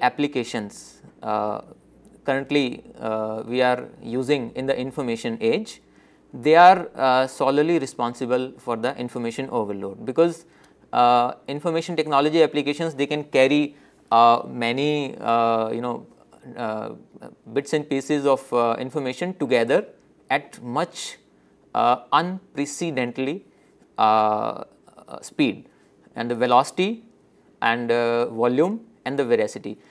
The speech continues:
So, uh, it's very clear these days that the computational age is ushering into the information overload, but, uh, actually it is not so. Uh,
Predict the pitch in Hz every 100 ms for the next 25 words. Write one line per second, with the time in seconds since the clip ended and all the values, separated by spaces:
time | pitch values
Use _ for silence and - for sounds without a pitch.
0 | _ _ - 202 202 - 139 139 165 170
1 | 170 170 165 165 147 156 147 151 156 170
2 | 143 131 135 135 147 143 156 160 139 139
3 | 113 - 131 135 - 117 - 139 139 117
4 | 117 117 143 120 120 113 117 143 117 104
5 | 104 98 123 165 185 - _ _ _ _
6 | - 139 147 143 - - 165 202 196 160
7 | 160 135 123 - 139 113 - _ _ _
8 | - - 123 117 120 120